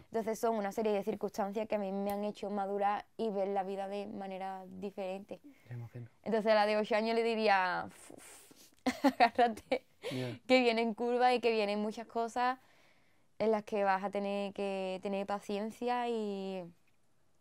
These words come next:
Speaker 1: y darte cuenta de cómo funciona la vida, que a veces no es tan bonita, pero otras cosas yo creo que sí que se compensan".
Speaker 2: Ya. Y
Speaker 1: Mm.
Speaker 2: entonces vas a colegio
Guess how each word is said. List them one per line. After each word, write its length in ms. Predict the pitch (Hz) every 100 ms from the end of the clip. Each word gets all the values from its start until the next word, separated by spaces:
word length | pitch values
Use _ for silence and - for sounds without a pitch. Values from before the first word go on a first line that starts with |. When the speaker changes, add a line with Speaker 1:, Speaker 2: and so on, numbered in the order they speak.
| _
Speaker 1:
y 140 | - 226
darte 280 | 202 196 202
cuenta 280 | 202 208
de 260 | 208 202 202
cómo 180 | 202 208
funciona 360 | 190 196 196 180
la 120 | 180
vida, 280 | 180 185 202 - _
que 80 | 208
a 60 |
veces 460 | 190 180 196 196 185 - _ _ _ -
no 380 | 214 208 196 196
es 200 | 190 185
tan 400 | 208 190 190 185
bonita, 460 | 190 190 202 254 285
pero 440 | 240 208 190 170 - _ _
otras 260 | 165 175 180
cosas 320 | 185 170 180
yo 100 | 175
creo 120 | 170
que 120 | 170
sí 120 | 175 170
que 100 | 175
se 100 | -
compensan". 520 | 170 185 190 185 170 _ _ _ _ _ _
Speaker 2:
Ya. 220 | 135 127 120 _ _ _ _ _ _ _ _ _ _ _ _ _ _ _ _ _ _
Y 40 | 117
Speaker 1:
Mm. 20 |
Speaker 2:
entonces 300 | 98 131 110
vas 260 | 117 131 -
a 160 | 101
colegio 680 | 110 110 107 - 139 139 143